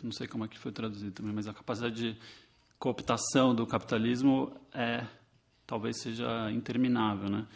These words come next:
É, eu acho que quando você fala em se a gente encontra liberdade ou não, ou se a gente encontra liberdade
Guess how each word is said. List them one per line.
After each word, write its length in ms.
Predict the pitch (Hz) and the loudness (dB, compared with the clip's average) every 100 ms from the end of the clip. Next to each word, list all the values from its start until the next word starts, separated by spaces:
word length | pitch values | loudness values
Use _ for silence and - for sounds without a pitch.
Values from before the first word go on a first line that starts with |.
| - - - - - - | -18 -18 -20 -20 -20 -8
É, 480 | 117 113 107 104 98 98 - _ _ | -2 0 0 0 -4 -8 -14 _ _
eu 180 | 135 127 | 0 4
acho 280 | 123 127 - | 6 4 -2
que 440 | - 135 127 123 - - _ _ _ _ _ _ _ _ _ _ _ _ | -2 0 0 -2 -8 -20 _ _ _ _ _ _ _ _ _ _ _ _
quando 200 | 143 127 | 0 2
você 140 | - | 0
fala 280 | 127 127 117 | 0 2 4
em 300 | 120 120 - | 4 2 0
se 220 | - 135 | -2 0
a 60 | 120 | 2
gente 260 | 120 120 | 2 4
encontra 480 | 135 131 131 123 131 | 2 4 2 2 2
liberdade 600 | 123 117 120 117 120 113 | 0 2 2 4 2 2
ou 100 | 120 | 0
não, 240 | 113 127 139 | 0 4 4
ou 280 | 113 - - | 2 -2 -8
se 240 | - - | -6 0
a 40 | 131 | 2
gente 220 | 113 110 | 2 -2
encontra 260 | 110 - 113 | -2 -4 -4
liberdade 680 | 113 117 120 139 143 160 | -2 -2 0 -2 -2 -6